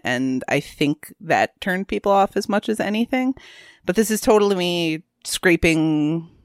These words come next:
you know, memories from over twenty years ago. I, I, I'm not one hundred percent for sure, so I look forward to seeing people correct me in Discord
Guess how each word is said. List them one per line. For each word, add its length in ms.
you 100
know, 80
memories 540
from 460
over 200
twenty 320
years 240
ago. 360
I, 100
I, 340
I'm 200
not 280
one 100
hundred 220
percent 320
for 80
sure, 240
so 240
I 100
look 200
forward 300
to 140
seeing 280
people 260
correct 400
me 280
in 280
Discord 520